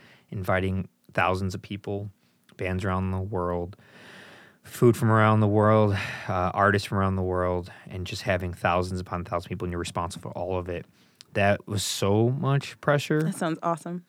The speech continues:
Speaker 1: It was awesome.
Speaker 2: <laughs>
Speaker 1: But the pressure was so high, it can't account for weather and accidents and psychopaths and thieves.
Speaker 2: Mm-hmm.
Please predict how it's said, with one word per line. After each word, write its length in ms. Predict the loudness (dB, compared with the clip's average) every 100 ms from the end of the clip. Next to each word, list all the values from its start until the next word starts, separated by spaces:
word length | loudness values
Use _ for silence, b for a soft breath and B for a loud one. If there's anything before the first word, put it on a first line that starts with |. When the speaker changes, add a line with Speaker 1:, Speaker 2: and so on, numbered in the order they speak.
| _
Speaker 1:
It 60 | 0
was 160 | 0
awesome. 360 | 2 0 -2 -6 0
Speaker 2:
<laughs> 160 | 4
Speaker 1:
But 140 | 6 6
the 80 |
pressure 480 | 4 4 6 6 4
was 180 | 2 2
so 540 | -4 -6 -6 -2 0
high, 460 | 0 0 0 0 -2 b b
it 120 | -14
can't 180 | -4 -2
account 240 | 0 -4
for 120 | -2 -6
weather 440 | -2 -2 0 -2
and 160 | -4 -6
accidents 540 | -6 -6 -6 -8 -8
and 80 | -8
psychopaths 760 | -6 -6 -4 -6 -4 -4 -4 -6
and 120 | -10
thieves. 460 | -4 0 0 -2 -8 -6
Speaker 2:
Mm-hmm. 380 | -4 -4 -6